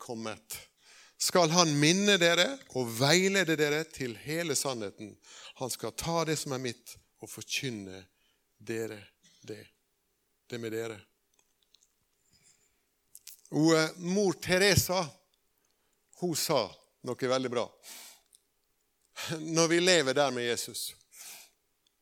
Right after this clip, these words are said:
så skjønte hun at vi kristne, vi er Guds kjærlighetsbrev til verden. Er det noen som har fått kjærlighetsbrev noen gang?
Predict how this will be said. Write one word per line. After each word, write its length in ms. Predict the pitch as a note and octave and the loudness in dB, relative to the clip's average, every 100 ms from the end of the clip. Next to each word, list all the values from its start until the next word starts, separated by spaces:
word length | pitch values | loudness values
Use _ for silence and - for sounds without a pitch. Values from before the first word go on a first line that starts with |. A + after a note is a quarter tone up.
| _ _ _ _ _ _ - | _ _ _ _ _ _ -16
så 280 | - C#3+ A#2 | -8 -6 -4
skjønte 440 | C#3 C#3 - A2+ | -2 -4 -4 -6
hun 180 | A#2+ G2+ - _ _ _ _ _ B2+ | -6 -8 -14 _ _ _ _ _ -8
at 220 | A#2 - - _ _ | -8 -14 -20 _ _
vi 300 | A#2+ D#3 F#3+ - | -8 -4 -4 -6
kristne, 560 | D#3 F3 - - F3 F3+ - _ _ _ _ _ _ _ _ - | -8 -8 -10 -8 -8 -8 -12 _ _ _ _ _ _ _ _ -10
vi 260 | B2 E3+ C#3 | -4 -2 0
er 220 | C#3+ C#3+ | 2 0
Guds 400 | C3 C#3 - - - _ | -2 -4 -4 -6 -12 _
kjærlighetsbrev 1120 | - B2 C3+ C#3+ D3 C#3+ C3+ C#3+ C#3 A2+ G#2 F#2 _ _ _ - | -12 -8 -6 -4 -4 -4 -6 -6 -8 -6 -10 -14 _ _ _ -8
til 160 | A#2 | -4
verden. 360 | A2+ A2 A2+ A2+ _ _ _ _ _ _ _ _ _ _ _ | -2 -4 -10 -20 _ _ _ _ _ _ _ _ _ _ _
Er 100 | - | -10
det 40 | D#3+ | -6
noen 160 | F3 | -4
som 100 | D#3+ | -4
har 60 | D3+ | -4
fått 200 | E3 - | -4 -4
kjærlighetsbrev 560 | D3+ D#3+ D#3+ D3+ E3 D#3+ | -4 -2 -2 -2 -2 -2
noen 280 | D#3 D#3+ | -4 -6
gang? 120 | D#3 | -8